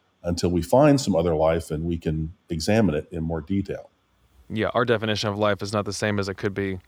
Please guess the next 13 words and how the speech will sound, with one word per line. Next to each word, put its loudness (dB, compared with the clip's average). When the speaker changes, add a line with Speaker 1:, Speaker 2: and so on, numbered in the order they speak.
Speaker 2:
somewhere -2
else. -10
Speaker 1:
Or 8
at 8
least 8
it 6
might 8
not 2
be. -2
I 2
mean, 6
we 10
don't, 4